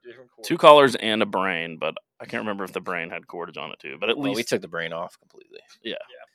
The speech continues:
Speaker 3: So the, the cordage on the two, uh, cinch collars, both of those were, like,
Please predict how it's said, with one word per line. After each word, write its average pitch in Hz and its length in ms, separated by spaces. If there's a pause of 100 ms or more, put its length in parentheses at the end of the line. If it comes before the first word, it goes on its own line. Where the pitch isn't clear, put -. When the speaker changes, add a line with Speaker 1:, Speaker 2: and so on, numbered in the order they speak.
Speaker 3:
So 117 220
the, 104 480
the - 100
cordage 147 380
on 120 200
the 113 60
two, 113 640 (260)
uh, 95 220
cinch 101 340
collars, 85 680 (180)
both 104 260
of 107 80
those 95 300
were, 92 160
like, 82 480